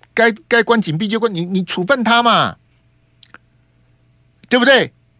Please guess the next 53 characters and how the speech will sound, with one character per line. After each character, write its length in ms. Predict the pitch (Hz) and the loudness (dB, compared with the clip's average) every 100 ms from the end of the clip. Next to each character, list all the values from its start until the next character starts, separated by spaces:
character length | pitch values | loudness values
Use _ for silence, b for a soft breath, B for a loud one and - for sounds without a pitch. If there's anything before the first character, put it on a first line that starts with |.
| _ | _
关 220 | - 247 | 0 2
禁 240 | 240 180 165 | 2 -2 0
闭 260 | 226 214 | 0 2
啊， 140 | 196 185 | 2 2
啊， 60 | |
不 100 | 196 | 2
然 100 | 233 | 0
顶 140 | 175 170 | 0 2
多 120 | 226 | 2
送 200 | - 226 | 2 0
军 260 | 196 214 196 | 0 0 2
法 180 | 151 | 2
嘛， 160 | 139 139 | 2 2
了 140 | 143 147 | 2 0
不 120 | 214 | -2
起 200 | - 135 | -6 -2
有 100 | 135 | -2
什 100 | 143 | -2
么， 120 | 156 | -6
有 140 | 151 139 | -4 -4
什 100 | 147 | -4
么 100 | 151 | -6
的？ 160 | 185 | -6
那 140 | 240 262 | -4 -2
为 140 | 269 247 | -2 -4
什 80 | |
么 60 | 170 | -2
他 100 | 214 | 0
会 100 | 226 | 0
死 400 | - - 117 107 | -2 -14 -8 -4
呢？ 220 | 110 123 _ _ _ _ _ _ _ _ _ _ _ _ _ | -2 -4 _ _ _ _ _ _ _ _ _ _ _ _ _
洪 180 | - 214 | 0 4
仲 160 | 254 | 4
丘 180 | 233 247 | 4 4
犯 160 | 240 233 | 4 2
了 100 | 202 | 2
什 100 | 175 | 0
么， 140 | 156 160 | 0 -2
什 140 | 147 156 | -4 -4
么 80 | |
滔 200 | 165 220 | 0 0
天 200 | 208 220 | 2 2
大 120 | 220 208 | 2 2
罪， 140 | 214 | 0
非 220 | 180 208 | 0 -2
死 180 | - 135 | -2 -6
不 120 | 180 | -6
可 180 | 165 117 | -4 -2
呢？ 180 | 107 110 - | -2 -4 -10
根-， 120 | - _ | -18 _
根 160 | 254 226 | -4 -2
本 100 | |
是 140 | 139 | -6